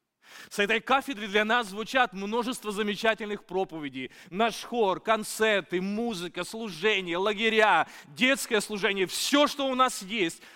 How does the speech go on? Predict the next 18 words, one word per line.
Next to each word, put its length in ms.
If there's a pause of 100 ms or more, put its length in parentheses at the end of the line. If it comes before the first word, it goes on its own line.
(120)
душа 400
радуется. 580
Я 80
не 120
знаю, 260
как 160
вы, 100
я 100
бегу 400
на 120
собрание, 640 (240)
я 160
встречаюсь 640
с 80
Господом, 560
я 160
насыщаюсь 840
здесь. 380